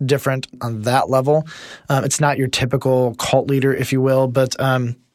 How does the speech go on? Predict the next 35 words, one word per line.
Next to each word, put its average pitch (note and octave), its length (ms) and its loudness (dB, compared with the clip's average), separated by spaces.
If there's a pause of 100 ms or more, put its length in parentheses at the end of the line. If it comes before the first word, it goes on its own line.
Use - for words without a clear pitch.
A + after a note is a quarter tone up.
(220)
that D#3+ 320 4
on E3 160 2
its - 240 -2
own, D#3 320 0
I D3+ 100 0
would C#3+ 160 0
not D3 220 0
say C#3+ 240 4
believe C#3+ 420 2
in D#3+ 60 0
the D3+ 80 4
resurrection C#3 680 2
only C3+ 240 2
because B2+ 360 0
of B2+ 100 -2
the B2 60 0
disciples. B2 640 0 (240)
I D3 80 4
do D3 140 4
believe C#3+ 200 4
that C#3 140 4
is B2 160 -2
one C#3 400 2
piece D#3+ 260 0
of D#3 80 2
the D3 80 0
pie D3+ 320 4
that C#3+ 100 0
when C3+ 120 -4
you C#3+ 80 0
put C#3 160 -2
it A#2+ 40 -8
together C3+ 320 2
with C3 180 0
the B2+ 220 0